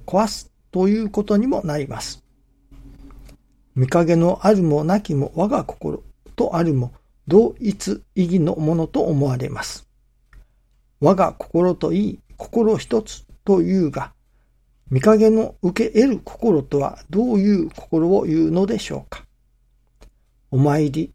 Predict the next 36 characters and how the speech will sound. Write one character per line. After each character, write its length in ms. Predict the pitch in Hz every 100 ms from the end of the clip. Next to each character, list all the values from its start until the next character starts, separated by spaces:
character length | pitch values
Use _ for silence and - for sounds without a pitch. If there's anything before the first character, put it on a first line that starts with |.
| _ _ _ -
和 180 | 151 220
行、 340 | 143 - - _ _ _ -
か 100 | 196
っ 120 | 202
こ 160 | - -
火 200 | - -
や 140 | 190 -
水 260 | 135 160 190
の 160 | 208 190
行 320 | 208 185 - _ _ _ -
か 120 | 233
ら 180 | 214 151
来 140 | -
る 160 | 208 330
見 160 | 143
影 300 | 139 196 202
で 100 | 190
は 220 | 240 269 -
な 140 | 165 185
い 120 | 135
よ 200 | 143 226
う 60 |
で 120 | - 135
す。 200 | - - _ _ _ _ _ _ _ _ _ _ _ -
根 260 | 175 220
高 340 | 202 214 214 196
教 280 | 202 190
的 300 | 180 190 -
独 220 | 139 135 180
自 180 | 185
の 160 | 202 190
お 60 | 175
か 140 | 196
げ 120 | 185
と 140 | - 202
は、 160 | -